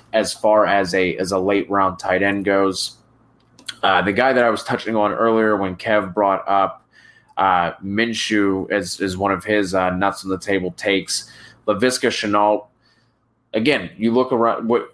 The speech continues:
with these late guys, I'm, I'm looking for upside and finding a, a path to relevancy, right? So you take a look around the Jags receiver room. It's D J Chark, and, and then, and then what?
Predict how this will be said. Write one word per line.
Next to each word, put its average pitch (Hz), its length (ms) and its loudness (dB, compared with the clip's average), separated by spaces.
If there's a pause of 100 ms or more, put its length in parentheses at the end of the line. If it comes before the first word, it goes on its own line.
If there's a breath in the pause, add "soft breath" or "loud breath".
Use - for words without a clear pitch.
(140)
with 139 200 0
these 165 280 0
late 139 180 4
guys, 120 320 2
I'm, 104 220 -2
I'm 110 180 0
looking 120 260 -2
for 107 220 2
upside 101 520 2
and 95 500 -4 (340)
finding 113 640 0
a, 98 300 0
a 95 120 -2
path 107 420 -2
to 107 100 -12
relevancy, 85 760 -2
right? 104 320 0
So 113 120 -4
you 98 140 -2
take 117 260 -2
a 117 40 -2
look 113 200 0
around 107 300 0
the 107 80 0
Jags 101 400 0
receiver 104 420 -2
room. 104 440 0
It's 101 180 -4
D 127 220 0
J 110 220 2
Chark, 107 400 0 (2250)
and, 110 240 -2 (220)
and 113 140 2
then, 101 280 0 (120)
and 110 100 0
then 104 160 0
what? 85 300 -2